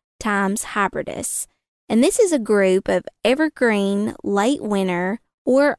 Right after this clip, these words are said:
early spring flowering perennials that are offered as ornamental plants for the garden.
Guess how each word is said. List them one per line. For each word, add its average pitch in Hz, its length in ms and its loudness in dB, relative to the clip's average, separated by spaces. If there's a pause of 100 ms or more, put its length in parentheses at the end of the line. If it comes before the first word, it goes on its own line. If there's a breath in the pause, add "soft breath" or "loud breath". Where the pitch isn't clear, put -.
early 277 420 2
spring 202 680 -4
flowering 226 480 -2
perennials 180 840 -2 (360)
that 226 120 0
are 226 260 0
offered 185 680 0
as 190 260 -6
ornamental 247 500 2
plants 190 460 -6
for 185 140 -6
the 185 60 -4
garden. 180 580 -6